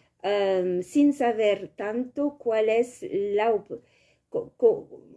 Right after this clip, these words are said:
cuál agarrar, cuál seguir. Em, nos habla también de sueño, de ilusión, y hay posibilidad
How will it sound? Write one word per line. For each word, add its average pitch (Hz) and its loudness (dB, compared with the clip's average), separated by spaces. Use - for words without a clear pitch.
cuál 277 6
agarrar, 208 0
cuál 214 -2
seguir. 226 0
Em, 196 -2
nos 196 -6
habla 226 0
también 208 -2
de 180 2
sueño, 254 0
de 202 2
ilusión, 226 -2
y 240 -2
hay 220 2
posibilidad 220 0